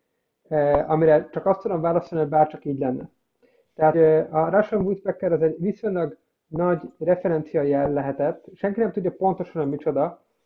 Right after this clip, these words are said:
Eh, egy ilyen, eh, eh, kattogó hangot adott, és valószínűleg ehhez szinkronizáltak valamit az oroszok. A franc tudja, milyen technológiájukkal, és már sose derül ki, reméljük.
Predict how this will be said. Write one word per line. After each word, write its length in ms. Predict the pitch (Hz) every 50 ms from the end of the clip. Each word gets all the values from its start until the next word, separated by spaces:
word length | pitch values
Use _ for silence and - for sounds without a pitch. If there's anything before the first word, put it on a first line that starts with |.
| _ _ _ _ _ -
Eh, 500 | 160 156 156 151 156 151 151 151 - 160
egy 160 | 160 147 165
ilyen, 320 | 165 160 156 156 156 156 156
eh, 260 | 151 151 151 151 156 160 - 156
eh, 320 | 156 156 156 151 151 151 156 180 - - - - 170 165
kattogó 420 | - 196 190 - - 160 156 160
hangot 380 | 151 151 165 165 151 156 143 -
adott, 340 | 165 151 160 156 151 - -
és 140 | 156 139 -
valószínűleg 500 | 170 180 175 170 - - 156 143 175 175
ehhez 140 | 170 160
szinkronizáltak 720 | - 170 160 - - 156 147 139 143 147 139 - 143 139 -
valamit 300 | 160 151 151 139 135 -
az 80 | 127
oroszok. 460 | 135 139 147 139 - 185 196 - _ _ _ _ _ _ _ _
A 80 | _ -
franc 320 | - - 175 170 160 -
tudja, 200 | - 160 147 151
milyen 220 | 143 143 147 139 123
technológiájukkal, 880 | - 143 139 - 151 143 147 139 139 147 147 143 151 151 147 - 165 165
és 100 | 156 -
már 120 | 147 135
sose 300 | - - - - 143 139
derül 300 | 131 135 135 143 139 135
ki, 120 | 139 - 135
reméljük. 500 | 143 135 135 139 143 160 202 - -